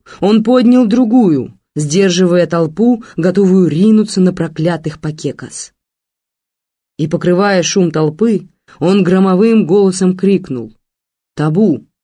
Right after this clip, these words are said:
Табу!" При этих словах толпа дикарей разом замерла перед Гленарваном и его товарищами, словно их поразила какая-то сверхъестественная сила. Через несколько минут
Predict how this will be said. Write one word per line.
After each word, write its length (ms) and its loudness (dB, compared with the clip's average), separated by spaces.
Табу!" 540 2
При 180 -8
этих 280 -2
словах 600 -6
толпа 400 -6
дикарей 640 -4
разом 520 -4
замерла 540 -2
перед 260 -8
Гленарваном 680 -8
и 120 -8
его 220 -8
товарищами, 720 -12
словно 500 2
их 200 0
поразила 560 -4
какая-то 440 -6
сверхъестественная 1300 -2
сила. 520 -8
Через 300 -4
несколько 480 -2
минут 540 -4